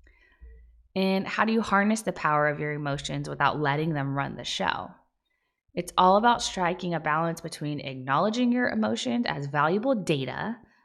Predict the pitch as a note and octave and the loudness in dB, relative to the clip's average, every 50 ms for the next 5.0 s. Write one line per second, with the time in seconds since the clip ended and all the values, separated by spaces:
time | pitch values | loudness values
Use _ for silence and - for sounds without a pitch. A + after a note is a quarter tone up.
0 | _ - - D#3 D3+ D3 - - - - B3 B3+ B3+ B3 B3+ B3+ - - - F#3 | _ -6 -2 0 0 0 0 -2 0 4 6 8 8 6 6 2 -4 -6 -4 -2
1 | E3+ D#3+ - - - A3 B3+ C4+ C#4 C#4 C#4 C#4 C4 - - - F#3 F#3 G3+ G3 | -2 -2 -2 -2 0 2 2 2 2 2 0 0 -4 -6 -6 -4 -4 -2 -4 -4
2 | - - A#3+ B3 A#3+ A#3+ - A#3+ A#3+ A#3+ A3 - D3+ D3 D#3 - G3 G3+ - B3+ | -4 -2 -2 -2 -2 0 0 2 2 2 2 2 0 0 0 0 0 0 0 0
3 | C4 A3 G#3+ F3 E3 C#3+ C3+ C#3 D3+ F3 G#3 - - - - - _ _ _ - | 2 2 2 0 0 0 -4 -4 -4 -4 -4 -6 -8 -18 -20 -20 _ _ _ -20
4 | E3+ C#3+ - A3 G#3 G#3 - A#3 G#3+ A3 F3 C#3+ D3 C#3+ - - C#3 D3 F#3+ A#3 | -10 0 4 4 4 4 2 -2 0 0 0 0 -2 -4 -6 -4 -2 -2 -2 -4